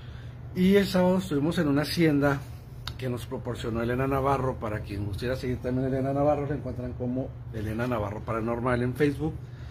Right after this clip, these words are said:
Eh, saludos a Walo Alvarado, saluditos, que tenemos también una investigación pendiente con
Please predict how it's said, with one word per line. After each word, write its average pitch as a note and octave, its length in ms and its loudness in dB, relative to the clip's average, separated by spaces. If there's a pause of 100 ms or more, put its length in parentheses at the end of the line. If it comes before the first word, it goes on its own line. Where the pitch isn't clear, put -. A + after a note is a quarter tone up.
(540)
Eh, E3 260 8
saludos D3+ 300 2
a D#3 80 2
Walo C3+ 200 6
Alvarado, D#3 460 2
saluditos, C#3+ 600 -2 (320)
que A#2+ 80 -4
tenemos C3 260 -2
también B2+ 160 2
una C3 120 2
investigación B2 520 0
pendiente C3 400 -4
con A#2+ 320 2